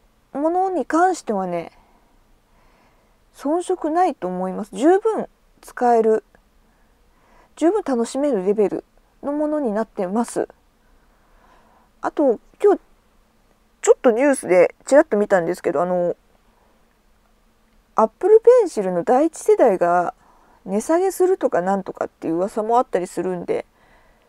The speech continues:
本当にiPad Proを必要としないけどタブレットが欲しいって方はiPad第六世代、こちら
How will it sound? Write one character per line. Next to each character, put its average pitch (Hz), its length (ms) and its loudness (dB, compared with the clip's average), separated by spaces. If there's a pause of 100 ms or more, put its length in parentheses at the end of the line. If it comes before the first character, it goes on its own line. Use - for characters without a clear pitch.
(420)
本 262 240 -4
当 330 120 -4
に 311 240 -4 (2500)
iPad 320 760 2 (1080)
Pro 359 460 6 (720)
を 330 220 4
必 - 340 -8
要 320 160 0
と 311 100 -4
し 302 140 -8
な 349 120 0
い 381 60 -6
け 311 80 -2
ど 294 120 -2
タ 320 120 -2
ブ 359 120 0
レ 403 80 0
ッ - 40 -6
ト 403 140 -4
が 403 60 -2
欲 392 120 -6
し - 100 -2
い 403 40 4
っ 415 40 0
て 494 120 -2
方 - 240 -4
は 381 220 0
iPad 254 760 -2
第 262 240 0
六 320 180 -4
世 392 200 -4
代、 240 260 0 (760)
こ - 140 -8
ち - 180 -2
ら 359 340 4